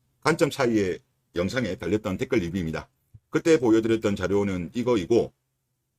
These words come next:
그리고 일본 여성에 대해서도 관심을 가지고 계신 분들이 많은 것으로 알고 있어가지고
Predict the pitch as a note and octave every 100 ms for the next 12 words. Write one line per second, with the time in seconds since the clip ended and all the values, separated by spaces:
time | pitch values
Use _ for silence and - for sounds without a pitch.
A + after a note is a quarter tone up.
0 | _ C#3 C3+ C#3 C3+ F#3+ A3 A#3 A#3 A3+
1 | A3+ E3+ C3 C#3 G#2 G#2 G2 F#2+ D3+ C3
2 | D3 D3 B2+ G2 A2+ A2+ A2 G2 F2 D#2
3 | G2 A#2+ A2+ G#2 D#2 E2 G#2 G#2 F#2+ E2
4 | E2+ B2 F2